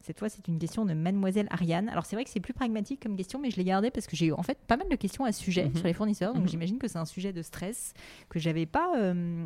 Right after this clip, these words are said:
Speaker 1: anticipé, en fait, euh, en posant les questions.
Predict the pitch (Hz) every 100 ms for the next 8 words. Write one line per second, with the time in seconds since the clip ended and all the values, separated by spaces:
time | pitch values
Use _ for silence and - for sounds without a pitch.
0 | - 196 - 190 - 190 240 220 160 190
1 | - 165 151 143 160 156 185 240 214 175
2 | - 214